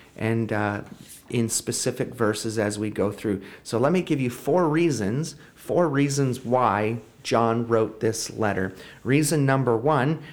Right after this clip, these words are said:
found in First John, uh, one, verse four. And if you've got your pen again, you can, uh, draw a box around all the references to write, and then you can go back and list these things out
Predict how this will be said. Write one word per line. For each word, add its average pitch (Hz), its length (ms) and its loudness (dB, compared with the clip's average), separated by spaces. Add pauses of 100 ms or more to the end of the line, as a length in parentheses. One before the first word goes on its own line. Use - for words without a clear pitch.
found 127 380 0
in 117 100 2
First 139 440 -2
John, 113 460 2 (260)
uh, 104 260 -6
one, 117 580 0 (140)
verse 107 360 0 (120)
four. 120 420 0 (340)
And 110 320 -4 (220)
if 120 220 -6
you've 117 240 -2
got 123 340 0
your 113 160 2
pen 135 400 -2
again, 135 400 0
you 113 100 0
can, 110 340 -4 (360)
uh, 101 200 -4
draw 120 320 4
a 107 40 -4
box 139 640 0 (200)
around 120 420 2
all 160 300 2
the 185 120 -2
references 151 640 -2
to 151 140 0
write, 139 420 0
and 120 140 -2
then 120 120 0
you 120 80 -6
can 123 120 -6
go 120 120 0
back 135 360 0
and 120 140 -2
list 139 300 -2
these 117 260 -4
things 113 360 -2
out 135 360 2